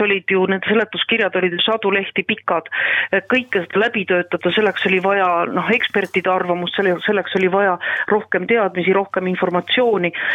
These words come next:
ja seda tegelikult ka suures osas tänu ajakirjandusele Eestis väga,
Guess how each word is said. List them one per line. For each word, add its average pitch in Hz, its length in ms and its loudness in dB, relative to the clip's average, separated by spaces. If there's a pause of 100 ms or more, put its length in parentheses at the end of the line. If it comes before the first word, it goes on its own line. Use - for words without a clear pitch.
(160)
ja 190 80 0
seda 220 240 2
tegelikult - 480 -2
ka 180 160 2 (120)
suures 202 280 4
osas 196 320 2
tänu 180 240 2
ajakirjandusele 175 720 0
Eestis 214 380 0
väga, 185 240 -4